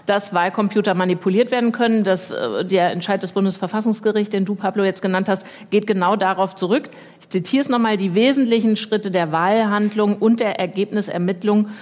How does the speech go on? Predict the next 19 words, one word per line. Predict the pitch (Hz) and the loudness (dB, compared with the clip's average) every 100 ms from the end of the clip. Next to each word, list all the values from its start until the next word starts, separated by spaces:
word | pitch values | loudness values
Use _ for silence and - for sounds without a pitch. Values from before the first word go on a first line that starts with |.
| - | -4
müssen | 196 208 208 202 | 0 0 0 0
vom | 185 180 | 0 0
Bürger“, | 180 214 247 240 220 | 4 2 4 2 0
und | 175 | -2
ich | 175 | -6
schätze, | 180 170 160 | -8 -4 -4
hier | 165 | -2
sind | 165 | -4
die | 165 | -4
Bürgerinnen | 180 180 175 170 160 | -4 -2 -2 -2 -2
mit | 202 - | -2 -2
gemeint, | 208 180 175 - - - - | -2 0 -2 -6 -18 -20 -12
„zuverlässig | - 277 269 226 208 208 214 208 | 0 0 2 2 2 2 2 0
und | 196 170 | -2 0
ohne | 196 208 | 2 2
besondere | 185 180 180 190 185 175 | 2 0 2 0 0 0
Sachkenntnis | 165 170 - 190 196 175 | -2 -2 -2 -2 0 -4
überprüfbar | - 175 165 - - 247 269 - 131 147 | -4 -4 -4 -4 2 2 2 -2 -2 -2
sein.“ | 139 135 147 | -2 -2 -4